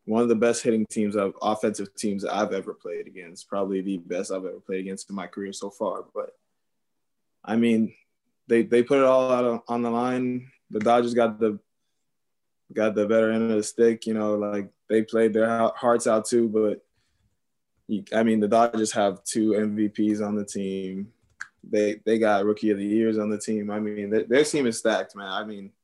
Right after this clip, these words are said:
it's hard to outplay the guys who's been pr-, the guys who've been proving it for the past couple of years, you know? So,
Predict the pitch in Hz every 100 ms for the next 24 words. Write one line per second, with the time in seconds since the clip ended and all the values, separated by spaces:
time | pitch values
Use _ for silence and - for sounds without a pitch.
0 | _ _ _ _ _ _ - 117 143 135
1 | 127 123 117 113 120 113 110 - _ 107
2 | 107 107 104 113 107 107 104 - 120 _
3 | 113 110 127 131 123 123 120 110 117 113
4 | 120 113 110 104 101 - _ _ _ _
5 | _ - 107 110 113 104 - 107 104 101
6 | 101 98 98 98 110 _ _ _ _ _
7 | _ _ _ _ _ _ _ _ _ _
8 | - 208 98 98